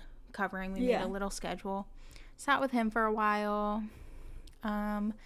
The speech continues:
Speaker 1: then at twelve o'clock, I had group.
Speaker 2: You like doing groups?
Speaker 1: I like doing groups. I don't like beginning of the year groups
Speaker 2: Yeah.
Speaker 1: because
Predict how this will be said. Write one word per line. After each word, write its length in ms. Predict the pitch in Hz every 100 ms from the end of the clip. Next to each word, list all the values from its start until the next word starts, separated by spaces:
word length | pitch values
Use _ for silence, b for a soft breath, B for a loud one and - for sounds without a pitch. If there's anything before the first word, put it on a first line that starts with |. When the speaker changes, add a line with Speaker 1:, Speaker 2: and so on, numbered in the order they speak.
| B B B -
Speaker 1:
then 220 | 214 220 -
at 320 | 208 202 -
twelve 1500 | - 220 214 208 202 202 196 196 196 196 196 208 233 277 -
o'clock, 420 | - - 202 202
I 80 | 226
had 220 | 247 240
group. 440 | 214 180 190 285 - - - - b b b b b b b b b b -
Speaker 2:
You 140 | 262
like 200 | 269 240
doing 220 | 240 208 202
groups? 400 | 120 - - - -
Speaker 1:
I 180 | 240 262
like 240 | 254 214
doing 220 | 202 196
groups. 260 | 190 180 - 226
I 140 | 226
don't 340 | 214 202 240 269
like 240 | 330 302
beginning 400 | 226 202 180 196
of 80 | 208
the 60 |
year 220 | 220 226 226
groups 380 | 240 240 240 -
Speaker 2:
Yeah. 60 | 214
Speaker 1:
because 520 | 226 202 202 196